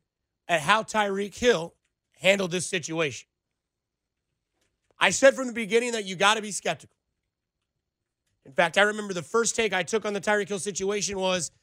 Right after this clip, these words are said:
"The peace sign has never been more ironic." Because we didn't know anything.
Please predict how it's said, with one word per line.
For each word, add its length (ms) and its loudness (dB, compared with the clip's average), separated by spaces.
"The 80 -6
peace 280 -4
sign 220 4
has 120 -6
never 220 -2
been 160 -2
more 180 -2
ironic." 380 -4
Because 880 -2
we 140 -4
didn't 240 -2
know 180 0
anything. 320 -10